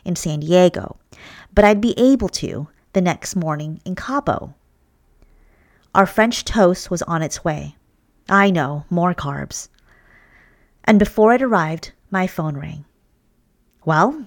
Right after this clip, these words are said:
that was fast. Passport done already?" "Hello, you were just in our office. Can you please give me the confirmation number you received from the immigration offices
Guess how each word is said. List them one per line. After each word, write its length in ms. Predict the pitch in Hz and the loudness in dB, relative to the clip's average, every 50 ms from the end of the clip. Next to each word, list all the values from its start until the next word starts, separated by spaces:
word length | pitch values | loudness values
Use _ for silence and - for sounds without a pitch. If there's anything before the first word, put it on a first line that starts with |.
| - _ _ | -20 _ _
that 220 | - 160 208 - | -2 0 0 2
was 200 | 370 330 - - | 0 0 -2 -2
fast. 580 | - - 143 135 156 262 320 - - - - - _ _ _ _ _ _ - | 0 0 2 2 2 0 0 -4 -8 -10 -12 -14 _ _ _ _ _ _ -4
Passport 540 | - 185 202 226 - - - 208 - - | -2 -2 0 0 -2 -2 -2 -2 -2 -2
done 200 | - 170 170 214 | -2 -4 -2 -2
already?" 560 | 208 156 135 143 147 151 190 254 330 349 - _ _ _ _ _ _ _ _ _ _ _ _ _ _ _ _ _ _ _ _ _ _ _ _ _ _ _ _ _ _ _ _ - _ _ _ _ _ _ _ _ - | -2 -2 -2 -4 -4 -2 -2 -2 -2 -2 -4 _ _ _ _ _ _ _ _ _ _ _ _ _ _ _ _ _ _ _ _ _ _ _ _ _ _ _ _ _ _ _ _ -20 _ _ _ _ _ _ _ _ -2
"Hello, 420 | - 330 311 294 294 294 285 - _ | 2 6 8 8 8 8 6 2 _
you 340 | - 262 269 285 320 349 359 | 0 2 6 6 6 6 6
were 100 | 381 403 | 6 4
just 260 | 320 - 320 302 - | 4 4 0 0 0
in 80 | 302 277 | 2 2
our 140 | 254 208 - | 2 2 2
office. 680 | 196 202 196 196 - 165 143 151 - - - - - - _ | 2 2 2 2 2 0 -2 -2 -2 -6 -10 -12 -14 -14 _
Can 180 | - 269 262 254 | 2 4 4 6
you 100 | 269 277 | 6 4
please 400 | 262 - - 320 349 370 370 - | 4 2 2 4 4 4 2 0
give 160 | - 311 294 | -2 -4 -2
me 120 | 294 294 262 | -2 -2 -2
the 100 | 240 233 | -2 -4
confirmation 800 | - - 233 226 226 - 240 208 196 185 196 - - 233 220 | -4 -4 -4 -4 -2 -2 -2 -2 -2 -2 -2 -2 -4 -2 -2
number 240 | 226 233 233 247 254 | -2 0 0 0 -2
you 240 | 226 202 202 202 196 | -2 0 -2 -2 -2
received 500 | 196 - - - - 190 190 202 220 208 | -2 -4 -6 -4 -4 -2 0 -2 -2 -4
from 360 | - - - 202 185 190 208 | -8 -8 -4 -2 -2 0 0
the 120 | 214 - | -2 -2
immigration 540 | 202 196 196 185 - 185 165 170 - - 202 | -2 -4 -4 -4 -4 -4 -4 -4 -6 -8 -8
offices 680 | - - 226 226 - 247 - - 277 277 269 262 - | -6 -6 -6 -6 -6 -8 -4 -2 -2 -2 -2 -4 -8